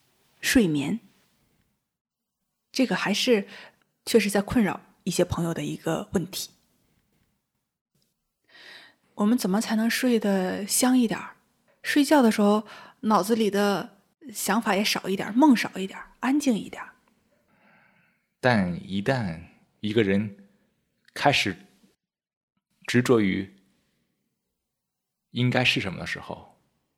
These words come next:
Speaker 2: 那睡觉的确变成一个问题。呀，我应该睡得非常好，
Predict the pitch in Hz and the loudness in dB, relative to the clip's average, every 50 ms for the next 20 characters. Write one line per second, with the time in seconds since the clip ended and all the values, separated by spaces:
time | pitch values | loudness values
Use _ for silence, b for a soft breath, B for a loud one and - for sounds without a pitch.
0 | _ _ _ - 101 98 87 - - - - _ _ _ _ _ _ _ - - | _ _ _ -4 -2 -2 -2 -4 -8 -18 -20 _ _ _ _ _ _ _ -6 0
1 | 123 110 - 110 98 87 87 - - _ _ _ _ _ _ _ _ _ _ _ | 0 0 0 0 -6 -6 -6 -12 -20 _ _ _ _ _ _ _ _ _ _ _
2 | _ _ _ _ _ _ _ - 80 85 98 - - 127 95 - - 87 85 - | _ _ _ _ _ _ _ -10 -8 -6 -4 0 0 0 0 0 -2 -8 -8 -8
3 | - 85 82 78 - - - - - - _ _ _ _ _ _ _ _ _ - | -10 -12 -12 -12 -12 -14 -16 -20 -20 -20 _ _ _ _ _ _ _ _ _ -8
4 | 131 120 110 90 78 80 87 92 98 110 120 - 151 151 - - - 147 117 101 | -6 -4 -4 -4 -6 -6 -4 -4 -4 -2 -4 -4 -4 -4 -4 -4 -4 0 0 0
5 | 87 - - - - _ _ _ - 139 - 113 104 - - - - - _ | 0 -2 -6 -14 -20 _ _ _ -8 -6 -4 -4 -4 -6 -8 -12 -14 -16 _